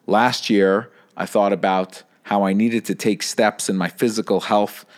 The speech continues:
and healing in order to connect to this incredible community of mine that is very much into their physical health. And I appreciate that. I looked at that as a spiritual calling to align my physicality with my energy on the inside. In other words, bring my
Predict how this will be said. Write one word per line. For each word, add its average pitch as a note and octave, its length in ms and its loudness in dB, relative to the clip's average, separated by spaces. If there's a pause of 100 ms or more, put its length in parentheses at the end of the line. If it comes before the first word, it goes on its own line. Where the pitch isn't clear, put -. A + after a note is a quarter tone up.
(140)
and F2+ 140 -6
healing G2 560 0
in F#2 100 -4
order G#2 240 0
to F#2 140 -2
connect G#2 400 -4
to G2+ 80 0
this F2+ 200 -2
incredible G2+ 460 -2
community G2 560 0
of E2+ 100 -2
mine E2+ 340 -2
that E2+ 140 -2
is E2 120 -4
very G#2 320 2
much E2 240 -4
into F2 180 -6
their E2 140 -2
physical D#2+ 400 -4
health. E2 320 -2 (420)
And F#2 100 0
I A2 60 4
appreciate A#2 580 2
that. F2 140 0
I F2+ 80 2
looked B2 220 0
at A2 100 2
that A2 220 4
as G2 100 -2
a F#2+ 60 -4
spiritual D3 560 0
calling F#2+ 460 -2
to F2 260 -2 (100)
align G#2+ 440 2
my G2 120 0
physicality G2 880 0 (480)
with A#2 260 4
my A2 240 4
energy A#2+ 460 2
on G#2+ 120 2
the G#2+ 120 4
inside. E2+ 520 0
In E2+ 80 -2
other G2+ 140 2
words, G2 220 0
bring B2 260 2
my G#2 240 2